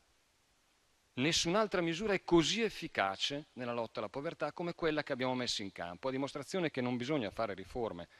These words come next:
spot, ma bisogna fare riforme strutturali, che durano nel tempo, che sostengono i cittadini per tutto l'arco della loro vita. Ora, c'era un problema sospeso, tra gli altri, in questa cosa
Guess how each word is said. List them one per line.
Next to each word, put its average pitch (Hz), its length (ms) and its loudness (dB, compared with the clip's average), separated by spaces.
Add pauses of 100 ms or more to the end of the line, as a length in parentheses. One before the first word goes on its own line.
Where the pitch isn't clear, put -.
(120)
spot, - 480 2
ma 147 100 0
bisogna 113 220 -6
fare 127 240 -2
riforme 131 320 -4
strutturali, 120 720 -2 (380)
che 107 120 -4
durano 131 240 0
nel 120 200 -4
tempo, 98 400 -4
che - 120 -10
sostengono 117 640 0 (400)
i - 80 -10
cittadini 143 460 2
per 127 160 -6
tutto 113 180 -6
l'arco 113 260 2
della 104 120 -2
loro 98 100 -2
vita. 85 280 -8
Ora, 143 320 8
c'era 240 260 4
un 220 80 2
problema 127 680 6
sospeso, 120 880 0
tra - 120 -4
gli 85 140 -2
altri, 80 360 -6
in 113 120 -2
questa 110 280 -2
cosa 95 360 -8